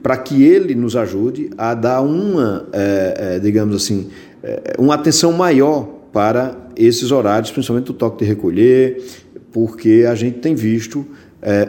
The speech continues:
muitos comércios e muitos restaurantes se cedendo além do horário das oito horas,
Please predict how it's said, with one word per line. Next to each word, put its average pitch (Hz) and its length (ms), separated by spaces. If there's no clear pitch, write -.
muitos 156 400
comércios 123 680
e 107 60
muitos 127 580
restaurantes 113 680
se 135 140
cedendo 143 640
além 104 240
do 110 120
horário 101 380
das 110 180
oito 110 220
horas, 101 400